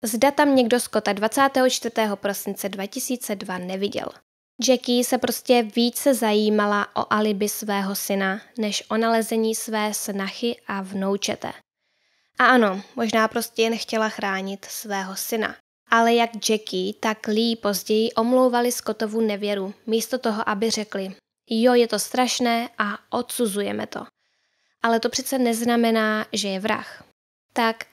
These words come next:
místo tohoto říkali, že je to normální, že je to něco, co dělá většina mužů. A když se reportérka Scottových rodičů zeptala, jestli je to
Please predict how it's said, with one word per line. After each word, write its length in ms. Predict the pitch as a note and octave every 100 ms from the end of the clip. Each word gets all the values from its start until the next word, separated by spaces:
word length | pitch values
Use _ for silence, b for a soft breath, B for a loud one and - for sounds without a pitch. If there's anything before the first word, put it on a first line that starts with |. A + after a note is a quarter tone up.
| -
místo 560 | A3+ A#3 B3 - C#4+
tohoto 680 | C#4+ - A3+ C#4+ C#4+ G#3+ A3+ - -
říkali, 580 | G#3+ A#3+ - G3+ F#3 A#3 - -
že 160 | B3+
je 80 | C4
to 120 | C#4
normální, 760 | A#3+ A3 A3 A#3 G#3+ G3+ - A#3+ _ _ -
že 120 | A3+
je 80 | A3+
to 100 | A#3+
něco, 420 | A3+ G#3+ - C4
co 140 | -
dělá 280 | A3+ B3 A#3+
většina 500 | A3 A3 - A3 G3+
mužů. 360 | G3+ A#3 G#3 B3 - _ _ _ _ -
A 40 |
když 240 | A3+ B3
se 140 | - B3
reportérka 600 | A#3 A#3+ A3+ A#3 A#3 A#3+
Scottových 520 | - A#3 A3+ A3 A3
rodičů 440 | A3+ G#3+ A3 A#3
zeptala, 420 | A3+ A3 - G#3+ G#3+
jestli 320 | G#3+ - A3+
je 60 |
to 280 | A3 A3 A3+